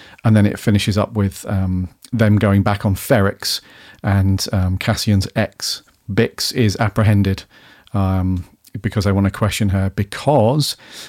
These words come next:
um, the I S B agent, um, Miro, is basically on the case and wants to track down, um, Luthen, who she doesn't really know a name for yet, but they know that he's up to some big shit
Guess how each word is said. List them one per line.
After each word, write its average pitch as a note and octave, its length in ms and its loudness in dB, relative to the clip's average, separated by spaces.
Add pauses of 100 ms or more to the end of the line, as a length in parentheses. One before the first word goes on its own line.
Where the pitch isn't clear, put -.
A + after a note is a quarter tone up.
(120)
um, G2+ 520 2
the G#2 480 0
I G#2+ 180 2
S G#2 160 0
B A2+ 320 2
agent, G2+ 640 -2
um, G#2 280 0
Miro, G#2 460 4
is F#2+ 100 -2
basically G2+ 400 -2
on F#2+ 120 0
the F#2+ 80 -4
case G2 360 -6 (480)
and G2 120 -2
wants F#2+ 200 -4
to - 100 -6
track - 260 -4
down, G2 360 0 (480)
um, F#2+ 340 0 (100)
Luthen, A2 500 2 (200)
who G#2+ 140 2
she A#2 120 -2
doesn't G#2+ 220 2
really A2 160 2
know G#2 140 4
a G2+ 40 4
name A#2+ 300 4
for G2+ 180 -2
yet, G2 320 -4
but - 160 -4
they G#2 140 2
know G2+ 220 4
that - 160 -4
he's F#2+ 180 -2
up - 160 -6
to F#2 220 -4 (320)
some G2+ 180 -2
big F#2 200 -4
shit - 460 -8